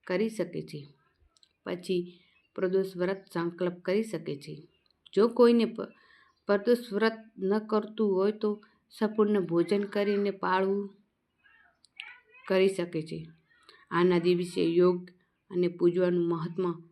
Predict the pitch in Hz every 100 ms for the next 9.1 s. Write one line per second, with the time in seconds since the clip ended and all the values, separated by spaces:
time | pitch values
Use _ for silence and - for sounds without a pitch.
0 | _ _ _ _ - 185 165 180 190 190
1 | 160 165 170 185 185 185 185 - 180 180
2 | 165 - - - 190 190 196 190 185 180
3 | 185 196 - _ _ _ _ _ 175 170
4 | 165 175 208 - 175 170 165 170 - 139
5 | - _ _ _ _ _ _ _ _ 190
6 | 214 214 277 277 247 233 240 240 240 226
7 | 214 214 233 226 220 214 220 220 - 208
8 | 214 - _ _ - - 190 202 214 185
9 | 208